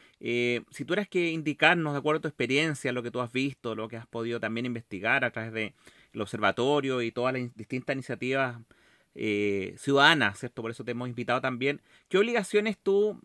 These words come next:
podrías indicarnos que le compete a los copropietarios? Nos hablaste de algunos temas de seguridad, pero, eh, que tienen estas empresas. Si yo fuera un, una persona, ¿cierto? Que fuera copropietario y tuviera que, eh,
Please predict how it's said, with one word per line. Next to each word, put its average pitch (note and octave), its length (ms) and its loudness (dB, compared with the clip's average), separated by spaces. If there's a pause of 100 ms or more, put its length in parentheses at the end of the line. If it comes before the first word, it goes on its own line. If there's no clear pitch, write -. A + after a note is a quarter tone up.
(260)
podrías D3+ 280 4
indicarnos F3 480 2
que E3+ 80 -2
le E3 100 0
compete D#3+ 500 -2
a C3+ 80 2
los C3 100 -6
copropietarios? C3 640 0
Nos C3 100 -4
hablaste B2+ 320 0
de - 20 2
algunos C3 300 -6
temas B2+ 220 -8
de B2 80 -12
seguridad, A#2 580 -2
pero, B2 280 -2 (480)
eh, A#2+ 240 2
que C#3 100 -4
tienen E3 320 2
estas E3+ 200 2
empresas. D#3+ 380 0
Si C#3+ 120 -4
yo E3+ 100 0
fuera F3+ 240 0
un, F3+ 160 -2
una C#3+ 520 -2
persona, D3 440 0
¿cierto? B2 300 -10
Que A#2+ 80 -16
fuera B2+ 200 0
copropietario B2+ 1040 2
y B2 100 -2
tuviera B2 400 0
que, A#2 300 -2 (400)
eh, G2+ 560 0